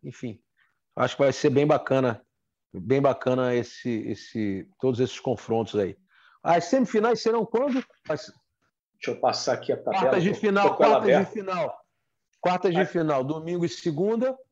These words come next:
Speaker 2: As semifinais vão ser quarta e quinta. Os dois jogos
Speaker 1: Quarta e
Speaker 2: às duas
Speaker 1: quinta.
Speaker 2: da tarde.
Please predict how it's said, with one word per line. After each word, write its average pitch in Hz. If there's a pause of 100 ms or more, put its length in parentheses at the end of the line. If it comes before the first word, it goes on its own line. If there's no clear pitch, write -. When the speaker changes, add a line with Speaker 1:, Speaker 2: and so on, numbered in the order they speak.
Speaker 2:
As -
semifinais 160
vão 160
ser -
quarta 170
e -
quinta. 131 (800)
Os 110
dois 165
jogos 156
Speaker 1:
Quarta 175
e -
Speaker 2:
às -
duas 151
Speaker 1:
quinta. 151
Speaker 2:
da -
tarde. 127